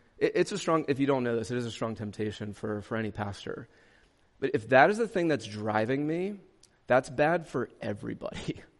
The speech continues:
Okay, for so many reasons. And not least of which is, if I'm thinking, "Okay, well,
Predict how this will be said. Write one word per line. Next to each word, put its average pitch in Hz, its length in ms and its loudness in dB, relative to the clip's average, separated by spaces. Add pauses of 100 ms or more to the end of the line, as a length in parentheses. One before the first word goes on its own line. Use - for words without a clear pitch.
(1600)
Okay, 127 100 2
for 127 180 -2
so 156 340 0
many 135 240 2
reasons. 104 560 -6 (340)
And 135 240 2
not 160 240 6
least 151 360 2
of 131 120 2
which 113 360 2
is, 120 340 2
if 104 100 -4
I'm 143 100 4
thinking, 131 100 2
"Okay, 120 180 4
well, 113 320 2